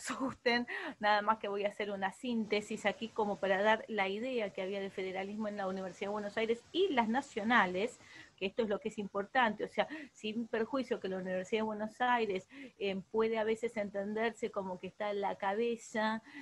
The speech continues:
de la educación universitaria, eh, lo cierto es que en la gestión de Rivarola la horizontalidad es absoluta, o sea, todas las universidades nacionales y públicas son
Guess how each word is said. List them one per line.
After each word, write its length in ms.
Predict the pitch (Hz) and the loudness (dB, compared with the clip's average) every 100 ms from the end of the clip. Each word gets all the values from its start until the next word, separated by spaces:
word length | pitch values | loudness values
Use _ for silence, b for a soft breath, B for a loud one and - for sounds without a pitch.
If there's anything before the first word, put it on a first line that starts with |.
| 240 | -10
de 140 | 190 190 | -4 -2
la 180 | 196 190 | -2 -2
educación 720 | - 196 190 190 185 214 214 220 | -2 -2 0 -4 -4 -4 -2 -4
universitaria, 1200 | 208 196 190 185 - 202 - 220 208 196 202 214 220 _ | -6 -6 -4 -6 -6 -12 -2 2 2 2 2 0 -4 _
eh, 580 | 180 175 175 175 175 170 165 - _ _ | -6 -4 -2 -2 -2 -4 -8 -16 _ _
lo 180 | 214 202 | -2 -2
cierto 340 | - 233 233 233 | 2 2 4 2
es 120 | 226 | 2
que 120 | 226 | 0
en 160 | 202 196 | -2 2
la 220 | 190 196 | 2 2
gestión 540 | - 202 _ 226 226 | -2 -8 _ -4 -2
de 100 | 220 | -2
Rivarola 720 | 214 208 208 208 220 226 233 B 294 - | -4 -4 -4 -4 -4 2 2 B -12 -2
la 80 | 196 | 0
horizontalidad 840 | 196 196 196 190 190 190 202 214 | 0 -2 -4 -4 -2 -2 2 2
es 140 | 220 | 2
absoluta, 720 | 208 - - 220 247 226 175 - B B | -2 -4 -4 0 0 0 -2 -4 B B
o 100 | 190 | -6
sea, 280 | - 208 190 B _ _ | 0 2 2 B _ _
todas 400 | 254 240 233 240 | 6 6 4 0
las 220 | 233 220 | -2 -4
universidades 720 | 208 196 202 190 220 220 226 220 | -8 -6 -8 -6 -4 -2 -2 -4
nacionales 600 | 214 202 196 208 208 233 | -6 -8 -8 -8 -8 -10
y 60 | |
públicas 640 | 233 226 226 220 220 220 220 | -8 -6 -4 -4 -4 -4 -6
son 340 | - 208 214 | 0 2 2